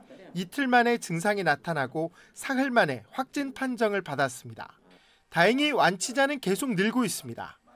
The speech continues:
부산시 발표에 따르면 확진 판정을 받고 격리 해제된 인원이 쉰다섯 명으로 확진자 가운데 처음으로 완치자가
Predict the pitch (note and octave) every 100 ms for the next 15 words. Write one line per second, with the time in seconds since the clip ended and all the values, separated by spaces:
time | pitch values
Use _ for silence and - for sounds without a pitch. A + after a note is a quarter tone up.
0 | _ _ - E3+ C4 B3 C4 E3+ D#3+ A3
1 | G3+ F#3 D#3+ F#3 G#3 - _ _ - C#4
2 | - D4 C#4+ C4 C#4+ C4+ C4 B3 G#3 F3
3 | - G#3 E3+ D3 D#3 F#3+ G3+ C4 B3+ B3
4 | A3 E3+ D3+ D3 G3 A3+ _ - - C#3+
5 | - C3+ A3 A3 G3 C3 C3+ - _ _
6 | _ _ - C4 - C4+ C4 B3 G3 F3
7 | F#3 G3 A3 - - D4+ B3 C3+ - _
8 | - C3 D#3 E3+ - F#3+ D#3+ F3+